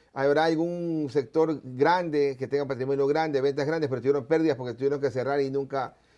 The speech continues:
y nunca, eh, recibir los dólares que en la pandemia los, los iban a, a recibir.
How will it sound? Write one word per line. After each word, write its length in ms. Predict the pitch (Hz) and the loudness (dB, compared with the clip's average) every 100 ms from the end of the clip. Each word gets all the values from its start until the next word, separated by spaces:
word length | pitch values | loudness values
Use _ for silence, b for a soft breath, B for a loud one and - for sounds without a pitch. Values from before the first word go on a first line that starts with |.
| b | b
y 100 | 131 | -8
nunca, 540 | 127 139 143 139 135 131 | -2 0 0 -2 -4 -4
eh, 680 | 127 123 120 117 113 107 107 117 | -6 -6 -6 -6 -6 -6 -8 -10
recibir 400 | 127 113 135 139 | -10 -6 -4 -2
los 180 | 135 127 | -2 0
dólares 280 | 139 139 | 0 0
que 320 | 127 120 120 117 | -2 -8 -10 -10
en 100 | 127 | -10
la 120 | 113 | -8
pandemia 420 | 117 127 135 135 | -6 -4 -4 -2
los, 180 | 123 107 107 - | -4 -6 -10 -10
los 200 | 120 117 | -8 -4
iban 320 | 143 135 123 | -2 -4 -4
a, 260 | 113 104 - b b b b | -6 -8 -12 b b b b
a 240 | 117 117 117 | -8 -6 -4
recibir. 540 | 113 110 143 185 110 | -6 -4 -2 -2 -4